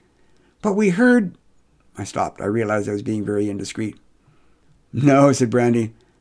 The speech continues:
That was all part of the act. Vincent paid me to pretend we were having great sex. He wanted to convince you that he wasn't a real loser. Since he was paying me, I went along with it.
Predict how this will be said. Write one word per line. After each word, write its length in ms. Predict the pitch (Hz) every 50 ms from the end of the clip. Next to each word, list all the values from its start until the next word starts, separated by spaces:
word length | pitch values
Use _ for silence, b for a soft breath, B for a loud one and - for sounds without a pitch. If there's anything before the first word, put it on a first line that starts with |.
| _ _ _
That 100 | - 180
was 120 | 175 151 165
all 140 | 156 139
part 220 | - - 143 139 131
of 60 | 120
the 120 | 123 117
act. 320 | 117 113 98 87 - - - _ _ _ _ _ _ _ _ _ _ _ _ _ _ -
Vincent 340 | 220 226 220 175 139 -
paid 220 | - 151 156 151 143
me 100 | 139 123
to 100 | 120 117
pretend 400 | - 113 - 156 170 185 165 123
we 100 | 117 110
were 60 | 104
having 280 | 107 123 117 113 113 107
great 220 | 104 107 104 -
sex. 400 | - - 107 - - - - - _ _ _ _ _ _ _ _ _ _ _ _ _
He 140 | - 156 160
wanted 340 | 160 170 170 165 156 127
to 80 | 120 113
convince 420 | - 120 110 139 156 160 - -
you 140 | 120 107 104
that 120 | 104 110 117
he 60 | 117
wasn't 300 | 127 190 196 185 165 127
a 40 | 113
real 220 | 110 110 107 101
loser. 420 | 101 101 104 98 98 98 92 - - _ _ _ _ _ _ _ _ _ _ _ _ _ _ _ _ _
Since 260 | - - 277 214 -
he 80 | 185 147
was 120 | 127 110
paying 320 | - 151 160 175 160 135 117
me, 240 | 113 123 127 123 - _ _ _ _ _ _
I 80 | 160 156
went 180 | 170 185 160
along 280 | 139 131 131 143 151 139
with 140 | 120 107 104
it. 140 | 95 -